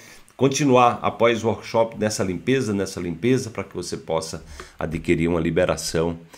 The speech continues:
e possa vir fazer parte conosco da grande família quântica de transformação,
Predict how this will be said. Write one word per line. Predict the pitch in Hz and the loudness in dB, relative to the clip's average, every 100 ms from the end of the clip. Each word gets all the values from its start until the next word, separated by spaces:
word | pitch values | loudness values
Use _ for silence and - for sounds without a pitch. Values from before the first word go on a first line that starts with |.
| - - _ | -20 -20 _
e | 82 | -6
possa | - 87 - | 0 0 0
vir | 76 73 98 | -6 -2 -2
fazer | 101 85 80 92 | -2 -6 -4 -6
parte | - 85 101 - | -2 -4 -4 -4
conosco | 95 85 92 - | -2 0 -2 -2
da | 82 | -4
grande | 80 101 101 | 0 -2 -2
família | 90 82 82 | -4 -2 -4
quântica | 80 85 85 - | -2 -2 -2 -4
de | 78 | -6
transformação, | 78 78 76 76 71 - 87 85 | -6 -8 -8 -8 -6 -4 -2 -2